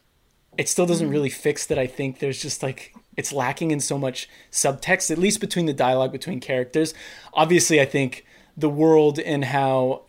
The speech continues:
Speaker 1: your, the heroes are portrayed, I think, are very good and have a lot to them. Uh, and that is super impressive. Like I said, I really like the characters.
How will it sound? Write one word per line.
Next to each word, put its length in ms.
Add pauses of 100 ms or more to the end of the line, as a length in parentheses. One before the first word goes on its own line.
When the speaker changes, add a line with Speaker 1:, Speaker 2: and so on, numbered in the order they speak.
(120)
Speaker 1:
your, 280
the 120
heroes 320
are 60
portrayed, 520
I 100
think, 220
are 80
very 240
good 320
and 120
have 280 (680)
a 60
lot 300
to 160
them. 420 (240)
Uh, 400 (240)
and 300 (160)
that 180
is 100
super 220
impressive. 540
Like 140
I 20
said, 200
I 60
really 320
like 160
the 60
characters. 580